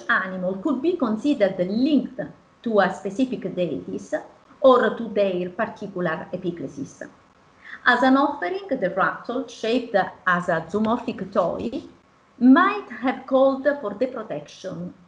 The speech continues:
of its owner. This interpretation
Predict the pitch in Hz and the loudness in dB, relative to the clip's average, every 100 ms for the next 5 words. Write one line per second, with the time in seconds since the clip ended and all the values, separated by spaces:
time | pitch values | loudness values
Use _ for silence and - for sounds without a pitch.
0 | - 196 175 - 185 139 - - - 190 | -6 -4 -4 -6 -8 -8 -10 -14 2 2
1 | 156 - - - - _ _ _ _ _ | 2 -6 -12 -16 -20 _ _ _ _ _
2 | _ _ _ - - _ _ 233 196 190 | _ _ _ -20 -20 _ _ -4 -2 -2
3 | 185 180 190 180 175 170 - 269 302 | -2 -2 -4 2 2 2 0 2 2